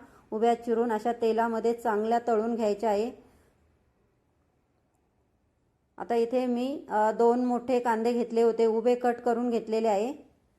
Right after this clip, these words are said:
आणि चांगले बारीक कट करून घ्यायचे आहे. आता कांदा मऊ होईपर्यंत आपल्याला परतवून घ्यायचा आहे.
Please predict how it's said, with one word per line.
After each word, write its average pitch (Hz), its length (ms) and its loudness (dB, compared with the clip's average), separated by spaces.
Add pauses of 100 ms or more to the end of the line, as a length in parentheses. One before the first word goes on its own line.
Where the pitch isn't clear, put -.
(320)
आणि 214 140 -4
चांगले 233 340 0
बारीक 214 440 2
कट 247 140 2
करून 240 320 0
घ्यायचे 226 300 0
आहे. 220 280 0 (4000)
आता 226 220 0
कांदा 240 420 4
मऊ 247 300 2
होईपर्यंत 240 560 2
आपल्याला 226 340 4
परतवून 233 500 2
घ्यायचा 220 280 0
आहे. 226 260 0